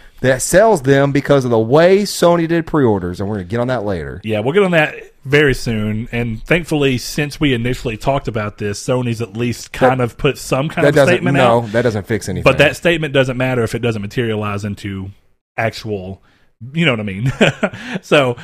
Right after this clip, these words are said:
Speaker 2: uh, we're gonna get a couple more from over here.
Speaker 1: You wanna go, like, to Twitter, or,
Speaker 2: I'm gonna
Speaker 1: uh,
Speaker 2: go over to Twitter real quick, yeah, and grab a couple. Actually, I'll go Facebook, 'cause you don't have access to those.
Speaker 1: That's true.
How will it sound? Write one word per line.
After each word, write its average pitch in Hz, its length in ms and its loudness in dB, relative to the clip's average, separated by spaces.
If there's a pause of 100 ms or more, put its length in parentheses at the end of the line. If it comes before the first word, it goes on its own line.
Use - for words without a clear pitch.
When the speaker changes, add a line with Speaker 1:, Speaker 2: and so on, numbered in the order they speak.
(280)
Speaker 2:
uh, 135 340 4
we're 165 100 4
gonna 208 140 -2
get 190 120 4
a 165 40 0
couple 175 240 2
more 156 200 4
from 147 160 -2
over 135 180 2
here. 156 320 0 (360)
Speaker 1:
You 135 100 4
wanna 160 120 6
go, 156 140 4
like, 147 140 2
to 139 80 -2
Twitter, 143 340 2
or, 120 360 4
Speaker 2:
I'm 170 80 6
gonna 185 120 4
Speaker 1:
uh, - 20 4
Speaker 2:
go 165 120 6
over 147 120 4
to 131 120 4
Twitter 117 240 0
real 113 140 0
quick, 131 320 -2
yeah, 113 180 -2
and 98 100 -6
grab 104 200 -4
a 101 40 -8
couple. 113 380 -6
Actually, 226 240 2
I'll 220 80 0
go 233 100 2
Facebook, 139 460 -4
'cause 107 140 -6
you 131 60 -2
don't 139 100 -2
have 127 120 -2
access 101 320 -8
to - 80 -18
those. 98 140 -10
Speaker 1:
That's 107 280 0
true. 78 220 -6